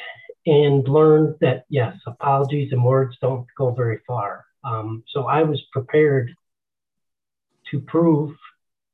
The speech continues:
through my actions that I was serious about change, serious about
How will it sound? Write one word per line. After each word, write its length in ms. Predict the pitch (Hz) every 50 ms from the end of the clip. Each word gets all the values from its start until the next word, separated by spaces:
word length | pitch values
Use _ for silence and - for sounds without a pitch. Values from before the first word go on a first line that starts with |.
| _ _ _
through 140 | 143 143
my 180 | 135 131 127 -
actions 600 | - 127 131 131 131 123 - - - 113 95 - _ _
that 120 | 120 110
I 100 | 104 107 104
was 120 | 107 110 - - -
serious 280 | 131 123 123 123 120 -
about 300 | 139 117 120 120 123 123
change, 460 | - - 123 113 110 110 110 110 110 - _ _ _ _ _ _ _ _ _
serious 300 | - 135 123 127 127 120 -
about 360 | 123 120 120 120 117 - _